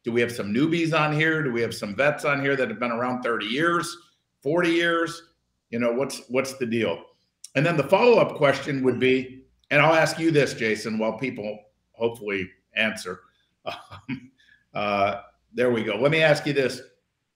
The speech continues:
What's next, Jason? When's enough enough? I mean,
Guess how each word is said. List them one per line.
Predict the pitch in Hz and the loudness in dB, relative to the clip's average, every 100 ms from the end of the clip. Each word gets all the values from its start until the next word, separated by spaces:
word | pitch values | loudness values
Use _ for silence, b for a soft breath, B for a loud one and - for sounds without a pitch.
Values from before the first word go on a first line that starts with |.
| _ | _
What's | 95 135 196 - | -2 4 4 4
next, | 143 156 151 - - | 2 4 4 0 -4
Jason? | 117 110 - 117 | -2 -2 -2 -2
When's | 127 175 185 | 0 0 0
enough | 160 156 - | 2 0 0
enough? | 127 143 120 - - _ _ _ _ _ _ - | -2 0 -2 -4 -14 _ _ _ _ _ _ -2
I | 135 | 2
mean, | 139 131 123 | 2 2 -2